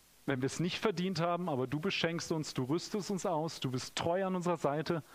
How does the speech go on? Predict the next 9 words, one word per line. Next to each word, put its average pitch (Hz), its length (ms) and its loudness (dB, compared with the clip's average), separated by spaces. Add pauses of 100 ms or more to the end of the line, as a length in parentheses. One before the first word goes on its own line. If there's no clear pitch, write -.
(1040)
du 147 100 -2
gibst 156 260 -2
uns 139 160 -4
die 127 100 -2
Kraft, - 400 -2
die 160 100 -2
wir 147 80 0
brauchen, 123 520 -2 (760)
um 131 380 -2